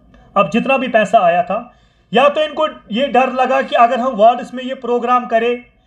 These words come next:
वहाँ से ग्रीवेंस आ जाएंगे, ये पैसा हमें फिर डिस्ट्रीब्यूट करना है। इन्होंने क्या किया, इन्होंने दूसरे दिन प्रोग्राम ख़त्म कर दिया। Visiting officer को इधर बुलाया गया ताकि कोई ग्रीवेंस ना लिखे। इनको दिमाग में ये था कि ये पैसा बच जाएगा, फिर जहाँ पे मर्जी हम, हम वहाँ पे पैसा invest करेंगे, खर्च के। वन करोड़ दो, दो constituency में लगाए थे,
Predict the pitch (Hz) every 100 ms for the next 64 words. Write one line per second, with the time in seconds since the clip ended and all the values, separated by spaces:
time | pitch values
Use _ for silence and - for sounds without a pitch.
0 | _ - 196 226 233 254 180 196 233 247
1 | 233 233 226 233 226 240 240 - _ 165
2 | 214 240 233 220 220 233 226 233 240 202
3 | - 214 233 233 226 226 226 233 - _
4 | _ 277 294 339 330 254 247 240 277 320
5 | 269 285 311 254 233 277 285 277 254 269
6 | 277 285 294 277 233 254 262 262 _ -
7 | 240 240 269 262 - 247 262 262 247 233
8 | 226 226 240 262 - _ 226 233 269 269
9 | 208 240 254 196 247 220 220 240 240 _
10 | _ _ _ - 294 381 339 285 285 285
11 | 294 285 277 269 285 285 294 247 277 262
12 | 226 196 247 254 311 277 208 226 240 247
13 | 196 196 247 262 262 254 254 254 220 226
14 | 233 202 202 180 180 185 196 208 196 -
15 | 262 262 262 254 247 254 254 226 202 226
16 | 247 240 240 240 226 220 208 196 185 190